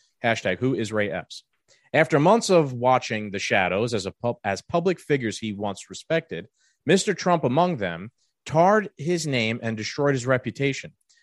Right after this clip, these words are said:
Mister Epps decided that he wanted to answer that question for himself. In a day-long interview, sitting in his air-conditioned recreational vehicle with his wife, Robin,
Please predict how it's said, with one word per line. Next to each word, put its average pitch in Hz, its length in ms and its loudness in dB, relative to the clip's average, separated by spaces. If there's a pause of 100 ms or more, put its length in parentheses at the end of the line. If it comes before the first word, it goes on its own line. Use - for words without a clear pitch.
(140)
Mister 185 340 2
Epps 147 240 2
decided 190 480 2
that 110 140 2
he 190 140 -4
wanted 165 320 2
to 113 100 -6
answer 117 280 -4
that 98 200 -2
question 92 340 -4
for 85 80 -12
himself. 98 460 0 (400)
In 113 80 -2
a 120 40 0
day-long 226 580 4
interview, 120 380 0
sitting 160 360 0
in 139 60 2
his 104 140 -4
air-conditioned 160 760 0
recreational 135 720 -4
vehicle 127 380 -6
with 98 100 -8
his 98 140 -18
wife, 120 300 -2
Robin, 92 380 -8